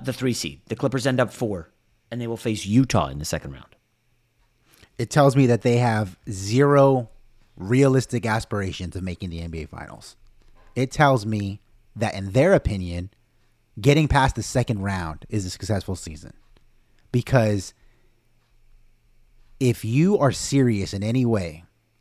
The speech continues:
Speaker 2: especially about after what happened last season, when you choked away a three one lead, and we've had multiple people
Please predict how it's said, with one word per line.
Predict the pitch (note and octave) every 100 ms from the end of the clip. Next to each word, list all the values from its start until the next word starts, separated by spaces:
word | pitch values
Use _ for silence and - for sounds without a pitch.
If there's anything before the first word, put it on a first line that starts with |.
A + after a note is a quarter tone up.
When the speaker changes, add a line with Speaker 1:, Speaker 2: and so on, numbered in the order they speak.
| _ _ _ _ _ _ _ -
Speaker 2:
especially | - - C#3 - D3
about | C3+ C3+ -
after | B2 - A2+
what | G#2 -
happened | B2+ A2+ A#2+ G#2+ F2 _
last | F#2+ F#2 A#2 G#2 -
season, | F2+ - F2+ - _ _ _ _
when | - G#2
you | G2 A2+
choked | - - C3+ -
away | D3 A#2 G#2+ F#2+ F2+ - _ _ -
a | F2+
three | - G#2+ E3
one | D3+ D3+ D3
lead, | A#2+ G2+ F2+ E2+ _ _ _ _ _ -
and | A2+ G#2 G2
we've | B2+ C3
had | C3 G2+ E2
multiple | F2+ B2 - C#3 C#3+
people | C3+ - B2+ A#2 A2 G#2